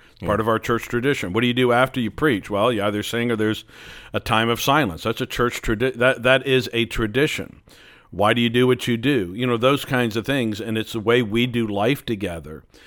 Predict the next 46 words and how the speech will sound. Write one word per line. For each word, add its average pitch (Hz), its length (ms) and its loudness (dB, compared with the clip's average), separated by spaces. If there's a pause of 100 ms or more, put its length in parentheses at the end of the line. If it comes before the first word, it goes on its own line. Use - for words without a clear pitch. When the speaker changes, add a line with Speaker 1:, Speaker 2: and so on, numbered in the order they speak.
(140)
Speaker 1:
And 113 100 -2
you 120 80 2
wanna 143 180 4
tell 143 300 2
people, 107 360 -2
look, 104 120 -4
there's 107 220 -2
a 101 40 0
difference 123 460 0
between, 101 720 -2 (480)
here's 135 260 2
the 139 80 2
biblical 123 460 0
principles, 101 520 -2
but 104 180 -4
this 135 180 2
is 180 120 2
how 139 200 6
we 123 200 2
do 117 280 2
them. 82 360 -8 (180)
Speaker 2:
Yep. 87 220 -8
Speaker 1:
And 120 140 0
how 123 140 6
we 127 160 2
do 131 140 6
them 160 140 4
is 117 60 0
different 117 280 0
than 107 100 0
how 104 220 2
Auburndale 117 520 2
does 120 280 2
them, 135 120 0
if - 140 -2
you 95 80 -2
go 110 120 2
to 107 120 2
a 104 40 0
different 113 300 -2
church, 117 300 2
and 107 120 -2
how 104 140 0
they 107 240 2
do 101 220 -2
them. 90 500 -12